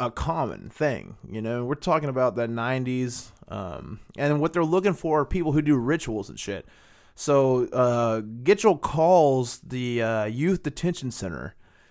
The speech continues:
and asks for a list of people that he thinks would have involvement in something like this.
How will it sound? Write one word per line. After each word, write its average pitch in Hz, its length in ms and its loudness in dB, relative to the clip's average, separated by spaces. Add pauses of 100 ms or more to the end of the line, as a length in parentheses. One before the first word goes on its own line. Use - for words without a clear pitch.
(180)
and 135 220 0 (100)
asks 165 640 4
for 147 260 -2
a 135 100 4
list 151 720 2 (260)
of 131 280 0
people 123 640 0 (460)
that 131 240 2
he 139 100 0
thinks 147 360 -4
would 131 140 -2
have 131 320 -2
involvement 117 680 0
in 90 60 -12
something 90 340 -10
like 69 220 -12
this. 78 380 -10